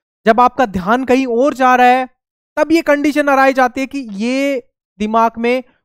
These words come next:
कुछ जा क्यों ना है, क्यों नहीं रहा है। उसके लिए जो सबसे मेन रेस-, जो मेन कंडीशन इसके लिए रिस्पॉन्सिबल है वो यही है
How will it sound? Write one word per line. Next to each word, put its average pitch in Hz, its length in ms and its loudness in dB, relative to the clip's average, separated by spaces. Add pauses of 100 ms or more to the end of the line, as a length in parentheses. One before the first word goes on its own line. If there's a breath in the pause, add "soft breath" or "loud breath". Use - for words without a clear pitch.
कुछ 262 200 -10
जा 220 360 0
क्यों 247 220 -4
ना 214 120 0
है, 190 320 -4
क्यों 233 120 -6
नहीं 220 160 -4
रहा 185 120 2
है। 131 220 -6 (540)
उसके 269 300 0
लिए 302 360 2 (420)
जो 240 260 -2
सबसे 262 600 -2
मेन 254 580 -2
रेस-, 196 440 -2 (120)
जो 196 180 -8
मेन 254 320 -2
कंडीशन 226 640 -4
इसके 269 220 -6
लिए 254 140 2
रिस्पॉन्सिबल 233 680 -2
है 247 60 2
वो 233 180 -6
यही 190 300 -2
है 226 200 -2